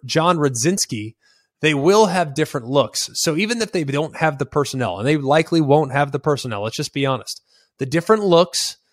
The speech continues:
the different alignments, the different pressures, all that, that multiple look scheme,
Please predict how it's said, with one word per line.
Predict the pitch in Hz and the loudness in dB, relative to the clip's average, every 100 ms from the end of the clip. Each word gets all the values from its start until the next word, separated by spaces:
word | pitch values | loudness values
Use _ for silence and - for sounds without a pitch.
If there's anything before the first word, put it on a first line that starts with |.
| _ | _
the | 135 | -4
different | 135 160 202 180 _ _ - | -4 0 -2 -2 _ _ 0
alignments, | 160 151 160 147 139 139 147 - - _ _ - | 2 4 2 2 0 -2 -4 -8 -12 _ _ -6
the | 143 | -2
different | 160 185 165 | 0 0 -2
pressures, | - 165 127 139 135 143 - - _ _ _ | 0 2 2 -2 -2 -2 -6 -12 _ _ _
all | 151 190 214 | 4 6 6
that, | 180 170 160 - - | 4 4 2 -2 -2
that | 143 131 | -2 0
multiple | 143 143 160 165 170 185 180 180 - _ _ - | 0 4 4 4 0 2 4 2 -2 _ _ -8
look | 127 156 156 - | 2 4 4 -4
scheme, | - - 151 151 185 226 | -4 -4 -4 -2 0 -2